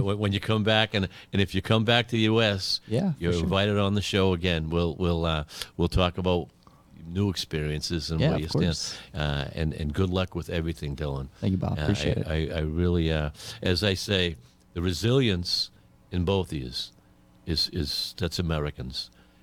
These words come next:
Speaker 1: You, you, we get put down and you come right back up fighting, and then, and you're stronger for that,
Speaker 2: Yep.
Speaker 1: right?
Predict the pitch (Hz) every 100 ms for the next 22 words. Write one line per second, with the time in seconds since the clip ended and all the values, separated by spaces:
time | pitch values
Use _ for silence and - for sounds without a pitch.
0 | - 82 82 78 - - _ _ - 135
1 | 143 110 147 127 123 - 139 - 131 131
2 | 131 - 82 80 - 80 85 95 - 90
3 | - 85 - 80 73 76 - _ _ -
4 | _ - - 87 90 82 _ 82 87 87
5 | - - 92 135 143 - 67 64 - -
6 | - - - - 82 147